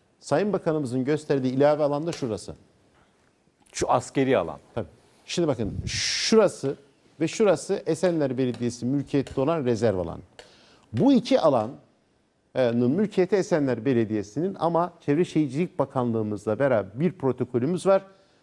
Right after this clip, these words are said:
Speaker 1: Burada üretilen konutların yüzde elli beşi Çevre Şehircilik Bakanlığımızın, diğer ilçelerdeki <coughs> konutların transferi için kullanılacak alan.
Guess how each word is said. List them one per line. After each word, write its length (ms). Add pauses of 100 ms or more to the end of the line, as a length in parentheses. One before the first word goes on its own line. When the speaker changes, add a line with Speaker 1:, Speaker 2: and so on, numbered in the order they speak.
(160)
Speaker 1:
Burada 300
üretilen 560
konutların 500
yüzde 360
elli 220
beşi 220
Çevre 220
Şehircilik 440
Bakanlığımızın, 760
diğer 220
ilçelerdeki 920
<coughs> 340
konutların 500
transferi 480
için 400
kullanılacak 460
alan. 320